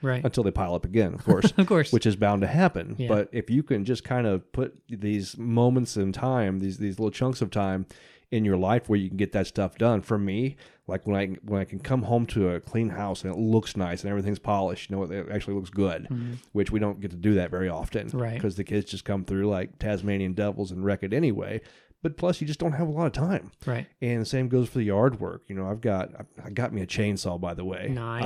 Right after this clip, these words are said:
Speaker 2: I'm officially, like, full out manhood. I've got a chainsaw and I'm gonna start cutting stuff down.
Speaker 1: See, I, I'm, I got one, uh, for Christmas, like, four, three, four years ago, and I haven't even used it.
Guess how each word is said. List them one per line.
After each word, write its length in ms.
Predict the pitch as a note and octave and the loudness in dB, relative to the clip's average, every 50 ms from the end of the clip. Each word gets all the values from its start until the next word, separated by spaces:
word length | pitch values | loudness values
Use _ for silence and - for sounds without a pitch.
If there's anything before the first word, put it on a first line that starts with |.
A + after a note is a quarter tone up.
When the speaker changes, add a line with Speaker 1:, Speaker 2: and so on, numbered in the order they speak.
| G#2+ G#2 | 2 2
Speaker 2:
I'm 100 | G#2+ G#2 | 2 2
officially, 800 | G2+ - - - C3 C3 - - C3 B2 A2 G#2 G2+ G2+ F#2+ - _ _ | 0 0 4 6 6 6 6 4 2 2 4 4 2 0 -2 -6 _ _
like, 400 | G#2 G#2 G2+ F#2 G2 - - - - _ _ _ _ _ _ _ _ | -4 -4 -4 -4 -4 -6 -10 -14 -16 _ _ _ _ _ _ _ _
full 220 | - C#3+ C3+ C3 B2 | 4 6 6 6 6
out 260 | A#2+ A2+ A2+ A2+ - | 6 4 2 2 0
manhood. 720 | C3+ A2+ A2+ G#2+ G#2 G#2 G2 F2+ F#2 F2+ F2 F2+ F#2 F#2+ - _ _ - - _ _ - | 0 0 2 2 2 2 0 0 -2 -4 -4 -6 -8 -12 -14 _ _ -20 -20 _ _ -10
I've 100 | G#2 F#2+ | -8 -2
got 160 | - A2+ G2+ | 0 0 0
a 40 | F#2 | 0
chainsaw 560 | - - - A#2 A2 G#2+ G#2+ - - F#2 E2+ | -2 0 2 2 2 2 2 0 0 -2 -2
and 100 | E2+ F2+ | -2 -2
I'm 80 | G2 G#2 | -2 0
gonna 300 | G#2 A2 G2 F#2 F2+ F#2 - | 0 0 0 0 -2 -6 -8
start 280 | - - - F#2+ - - | -8 -8 -8 -8 -6 -4
cutting 220 | - B2+ G2 G#2+ | -4 -4 -4 -4
stuff 300 | - - - G#2 F#2 E2 | -4 -2 0 0 0 0
down. 420 | E2+ F#2+ F2 E2 E2+ F2+ A2 - - - - - - | -2 -4 -4 -4 -6 -10 -12 -12 -14 -18 -20 -14 -12
Speaker 1:
See, 280 | - - - C#3+ C#3 C#3 | -2 0 2 2 2 2
I, 320 | - - C#3+ C#3+ C#3+ - - | 2 0 2 2 0 0 0
I'm, 360 | D#3+ D3 D3 D3+ D3+ D3 - - - _ _ | 0 2 2 2 2 0 0 -6 -14 _ _
I 220 | - C#3+ C#3 C#3+ D3+ | 0 2 4 4 4
got 260 | D3 D#3+ D#3 D#3+ - | 4 4 2 2 2
one, 460 | D3+ D3 D3+ D#3 D#3 D#3 D#3+ E3 E3 E3+ E3 - | 0 0 2 2 4 4 4 4 2 2 0 0
uh, 540 | C#3+ C3 B2+ B2+ B2+ B2 B2 B2 B2 B2+ - - | -2 -2 0 0 -2 -2 -2 -2 -2 -4 -2 -4
for 100 | C#3 C3+ | -4 -6
Christmas, 580 | - - D3 B2 - - D#3+ D#3 D#3 - - | -2 -4 -4 -4 -2 -2 -2 -2 -2 -4 -6
like, 640 | C3 B2+ B2+ B2+ B2 A#2+ A#2 A#2 - - - - - - - _ _ _ _ _ _ _ _ _ _ _ _ _ _ _ _ _ _ | -6 -4 0 0 0 0 0 -4 -6 -10 -16 -18 -18 -20 -20 _ _ _ _ _ _ _ _ _ _ _ _ _ _ _ _ _ _
four, 920 | _ - - - - - - - - - - - - - - C3 A#2+ A#2 B2+ | _ -20 -20 -20 -20 -20 -20 -20 -20 -20 -20 -20 -12 -8 -6 -6 -4 -6 -6
three, 340 | A#2+ - C3 B2 B2 B2 B2+ | -4 -2 -2 -2 0 -2 -2
four 240 | B2+ - C#3 C3 B2+ | -2 -2 -2 -2 0
years 260 | A#2+ A#2+ B2+ C3 C3+ | 0 -2 -2 -4 -2
ago, 320 | D#3 D3+ D#3+ F3 F3 E3+ - _ _ _ _ _ _ _ _ - | -2 0 0 0 0 -2 -4 _ _ _ _ _ _ _ _ -2
and 80 | C#3+ | 0
I 40 | A#2+ | 0
haven't 180 | B2+ C3 B2+ B2 | 2 0 0 0
even 180 | A#2+ A#2 A2+ | -2 -4 -6
used 260 | A#2 A#2 A2 A2 G#2+ | -6 -6 -6 -6 -8
it. 140 | A2+ A#2+ D3+ | -10 -10 -12